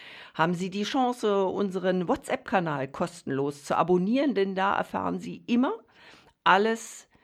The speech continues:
über das tägliche Geschehen. Ein- bis zweimal täglich können Sie dort die News abrufen. Den Link dazu finden Sie ebenfalls auf der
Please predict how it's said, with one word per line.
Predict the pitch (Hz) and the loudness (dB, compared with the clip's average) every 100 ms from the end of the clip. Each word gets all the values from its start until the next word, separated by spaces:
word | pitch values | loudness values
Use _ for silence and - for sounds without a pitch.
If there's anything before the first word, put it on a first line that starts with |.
| _ _ - - | _ _ -18 -6
über | 202 196 | 2 2
das | 208 202 | 2 -2
tägliche | - 254 262 - 233 214 196 185 | -4 -4 -4 -4 -4 -2 -2 -4
Geschehen. | 196 175 190 - 226 233 226 220 | -4 -2 0 -2 -2 0 0 -2
Ein- | - - 180 202 202 196 - | -2 0 0 0 -2 -6 -8
bis | 233 - - | -10 -10 -18
zweimal | - 175 175 175 165 | -4 -2 0 -2 -4
täglich | 170 - 170 165 156 - - - - _ | -6 -6 -6 -6 -8 -8 -18 -20 -20 _
können | - 165 160 | -6 -6 -4
Sie | 156 | -6
dort | 147 135 147 | -4 -4 -4
die | 147 | -6
News | 139 135 135 135 - - | -6 -6 -6 -10 -18 -10
abrufen. | - - - 180 175 - 170 170 | -10 -8 -6 -6 -4 -4 -4 0
Den | 165 160 | 0 0
Link | 156 185 185 | -2 -6 -4
dazu | 175 175 175 160 | -6 -6 -10 -10
finden | - 147 - | -8 -8 -8
Sie | - 135 | -8 -8
ebenfalls | - 185 202 - 175 175 | -6 -4 -6 -6 -8 -8
auf | - 131 - | -8 -8 -8
der | 131 - | -10 -10